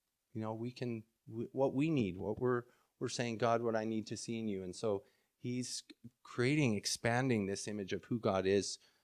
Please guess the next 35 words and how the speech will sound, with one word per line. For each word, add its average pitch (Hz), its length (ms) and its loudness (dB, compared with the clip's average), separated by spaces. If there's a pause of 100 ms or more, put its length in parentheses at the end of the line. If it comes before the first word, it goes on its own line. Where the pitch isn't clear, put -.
(120)
through 107 240 2
these 95 220 2
hands, 95 560 -2 (360)
which - 160 -2
I 107 80 4
think 95 280 0
are 98 80 0
beautiful. 127 640 6 (380)
In 113 140 2
the 117 80 6
next 123 340 6
slide, 120 460 10 (340)
we 117 120 4
see 117 380 4
his 117 240 0
feet. 143 480 4
It - 120 -14 (140)
looks 120 220 -2
like 117 200 6
a 113 60 2
junior 113 440 2
high 110 280 4
kid 139 500 6 (440)
after 107 360 2
gym 127 300 2
class, 127 720 4
you 113 80 -2
know, 110 160 0
one 113 240 4
shoe 117 340 6
on, 120 420 8
one 113 200 2
<laughs> - 0 -
shoe 139 340 2
off, 120 420 10